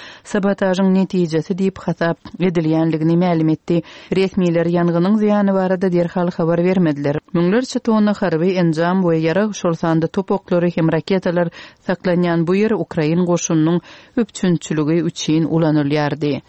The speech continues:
Özbekistanyň prezidenti Şavkat Mirziýew geçen ýylda döwlet başyna geçeli bäri Gazagstana edýän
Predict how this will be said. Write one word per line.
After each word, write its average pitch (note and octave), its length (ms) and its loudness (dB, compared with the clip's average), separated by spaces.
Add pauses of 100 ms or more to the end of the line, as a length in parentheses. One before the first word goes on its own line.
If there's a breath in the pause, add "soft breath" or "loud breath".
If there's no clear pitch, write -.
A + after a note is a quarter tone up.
(240 loud breath)
Özbekistanyň F#3+ 600 0
prezidenti A3+ 640 0
Şavkat F#3+ 520 -2
Mirziýew F3 580 0
geçen G#3+ 280 0
ýylda A3 280 0
döwlet F#3+ 380 0
başyna F#3 280 0
geçeli F3 340 0
bäri F#3 260 2
Gazagstana E3 580 0
edýän E3+ 380 0